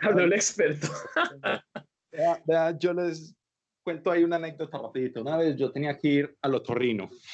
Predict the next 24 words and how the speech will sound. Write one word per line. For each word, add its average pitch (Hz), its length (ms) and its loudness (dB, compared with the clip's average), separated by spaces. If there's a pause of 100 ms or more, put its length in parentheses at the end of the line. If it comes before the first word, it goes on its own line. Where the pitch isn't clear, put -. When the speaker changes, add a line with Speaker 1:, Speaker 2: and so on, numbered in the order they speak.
(880)
Speaker 2:
<laughs> 320 560 -6
y 135 120 -2
me 135 140 0
coloqué 123 360 -2
a 120 40 0
hablar 131 260 -6
con 135 160 -14
el 123 100 -6
otorrino. 117 580 -6 (480)
Y 127 80 -4
él 117 140 0
me 143 140 -2
dijo, 120 360 -4 (380)
eh, 113 480 2
o 117 100 -4
sea, 113 120 -6
yo 104 160 -4
tenía 110 240 -2
por 110 120 -6
allá 95 220 -6
como 110 180 -8
nueve, 101 240 -4
diez 110 200 -2
años, 120 440 -6